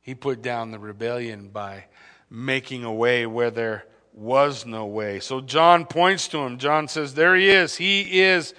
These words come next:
the Messiah. This is the one. He's the light. So we must come to the light. We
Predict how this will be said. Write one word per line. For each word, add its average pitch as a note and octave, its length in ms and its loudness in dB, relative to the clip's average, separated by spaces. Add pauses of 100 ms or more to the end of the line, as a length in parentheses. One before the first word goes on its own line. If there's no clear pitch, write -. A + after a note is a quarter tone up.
(360)
the E3 140 0
Messiah. E3+ 600 8
This E3+ 340 2
is F#3+ 320 0
the F3 120 0
one. F3 480 4 (560)
He's F#3+ 320 0
the F3+ 200 8
light. F3+ 580 8 (280)
So - 160 -2
we F#3 160 0
must F#3+ 320 4
come A3 360 6
to F3+ 140 0
the D#3+ 120 0
light. C#3+ 340 6
We G#3 580 6